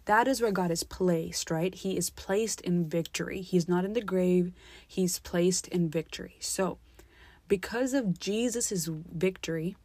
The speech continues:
we as his people, we live in victory, right? So here, think of this picture with me for a second. Think of yourself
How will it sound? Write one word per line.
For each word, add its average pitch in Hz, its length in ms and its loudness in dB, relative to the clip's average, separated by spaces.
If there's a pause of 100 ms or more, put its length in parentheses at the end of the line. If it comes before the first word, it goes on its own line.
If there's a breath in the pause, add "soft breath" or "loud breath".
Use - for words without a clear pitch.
(1000)
we 196 580 0
as 170 320 -2
his 185 380 2
people, 185 640 -6 (460 loud breath)
we 214 200 0
live 190 520 6
in 175 160 2
victory, - 580 -6 (100)
right? 180 360 -2
So - 180 0
here, 180 300 -2 (380 loud breath)
think 247 360 2
of 269 140 2
this 240 180 -4
picture 175 480 -2
with 165 280 0
me 165 120 0
for 165 200 -6
a 185 60 -6
second. 170 460 -8
Think 214 360 -2
of 247 120 2
yourself 170 680 -2